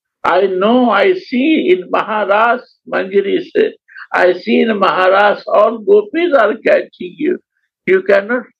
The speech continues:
leave them because of they are holding you, that you,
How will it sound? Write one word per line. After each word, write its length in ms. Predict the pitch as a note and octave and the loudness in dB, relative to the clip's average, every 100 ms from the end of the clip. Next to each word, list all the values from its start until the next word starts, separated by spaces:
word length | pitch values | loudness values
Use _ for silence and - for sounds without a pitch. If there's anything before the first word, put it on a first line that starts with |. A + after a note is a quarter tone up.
| - D#3+ D#3+ - | -10 -10 -8 -2
leave 360 | A3 F#4 - | 2 2 2
them 280 | A#2+ C#3 C#3 | -2 -2 -2
because 420 | E3 F3 G3 A#3+ A#3+ | -2 0 2 2 2
of 220 | A#3+ F#3+ | 0 0
they 80 | G#3+ | 2
are 220 | A3 A#3 | 2 2
holding 460 | A#3 G#3+ B3 G4 F4+ | 2 2 4 2 0
you, 320 | B3 G3+ D3+ | 0 0 2
that 200 | D#3 F3 F3 | 0 0 0
you, 200 | F3+ | -2